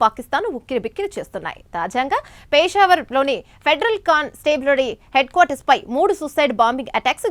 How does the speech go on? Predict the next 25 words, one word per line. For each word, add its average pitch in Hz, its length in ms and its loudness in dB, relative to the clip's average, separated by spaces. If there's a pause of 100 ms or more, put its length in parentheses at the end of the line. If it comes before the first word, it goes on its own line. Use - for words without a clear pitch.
జరిగాయి. - 280 -6 (120)
ఈ - 20 -6 (100)
సూసైడ్ 277 400 2 (120)
బాంబర్స్ 269 420 2 (380)
దాడిలో 277 280 6 (120)
ముగ్గురు 285 280 0 (140)
జవాన్లు 254 360 2 (300)
ప్రాణాలను 320 480 4
కోల్పోయారు. 190 480 -6 (140)
పాకిస్తాన్లోని 262 760 -2 (360)
ఖైబర్ 349 380 6 (340)
పఖ్తూన్ఖ్వా 349 520 6 (120)
రాష్ట్రంలోని 269 580 2 (520)
పేషావర్లో 339 560 4 (120)
ఉదయం 311 260 -4 (160)
ఏడు 294 220 2
గంటల 269 220 -2 (100)
ప్రాంతంలోనే 226 520 -2 (240)
ఈ 359 40 2 (160)
ఉగ్రదాడి 285 500 2
జరిగింది. 190 340 -10 (220)
దీంతో 415 220 0 (120)
ప్రాణ 285 220 8 (100)
నష్టం 427 320 -4
పెద్దగా 277 300 0